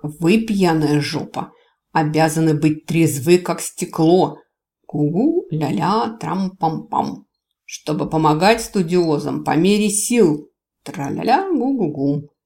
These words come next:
Оставленная без присмотра группа учащихся приникла всеми шестью ушами к дверям и внимала высокому штилю наставника,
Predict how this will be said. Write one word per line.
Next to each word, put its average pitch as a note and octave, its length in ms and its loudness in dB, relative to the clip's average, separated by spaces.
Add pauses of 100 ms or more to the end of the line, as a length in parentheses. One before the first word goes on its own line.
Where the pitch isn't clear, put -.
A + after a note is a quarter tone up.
(420)
Оставленная A3 720 0
без D3+ 240 -6
присмотра D#3 800 -8 (280)
группа D3+ 300 -4
учащихся C#4 880 -4 (100)
приникла E3+ 760 0
всеми F3 420 -2
шестью D3+ 500 -8
ушами - 640 -4
к - 140 -10
дверям D3+ 680 -8 (300)
и F3+ 100 0
внимала D#3+ 560 0
высокому E3 600 -6
штилю D3 380 -6
наставника, D3 960 -6